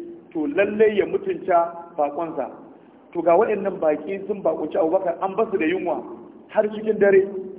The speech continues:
An ƙi a basu abinci. Shi yasa Abubakar sai ya ɗauka laifin yaran shi ne. Sai Abubakar radiyallahu anhu sai ya yi fushi. Da ya yi fushi,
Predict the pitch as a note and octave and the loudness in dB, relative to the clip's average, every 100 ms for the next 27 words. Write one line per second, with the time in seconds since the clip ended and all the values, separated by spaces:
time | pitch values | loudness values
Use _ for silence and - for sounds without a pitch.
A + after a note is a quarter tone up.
0 | - - - - - _ _ _ F3+ F#3 | -18 -20 -20 -20 -20 _ _ _ -6 2
1 | - - E3 - B2 C#3+ - - - - | 2 4 0 0 -6 -8 -12 -18 -20 -20
2 | - - _ - F3+ F3 E3 D#3 F3+ D#3+ | -20 -20 _ -4 -2 2 2 2 0 0
3 | E3+ E3+ F3 D#3+ C#3+ G#3 G3+ F#3+ F3+ F3+ | -2 -2 0 0 4 4 4 2 2 2
4 | D3+ E3 D#3+ B2+ B2 - - - - - | 2 -2 -8 -10 -12 -16 -20 -20 -20 -20
5 | - _ _ _ _ _ F#3 F3 D#3+ F#3 | -20 _ _ _ _ _ -4 -2 0 0
6 | F3+ D#3 D3+ F3 D#3 E3 E3 E3 - E3+ | 0 0 0 2 4 4 2 -4 0 2
7 | F3 E3+ - - - - - - - - | 4 2 -2 -6 -10 -12 -18 -18 -20 -20
8 | - - - - - - - - - - | -20 -20 -20 -20 -20 -20 -20 -20 -20 -20
9 | - - D3+ F#3 - G3+ G#3+ G#3 G3+ | -14 -4 0 0 0 -6 -6 -8 -10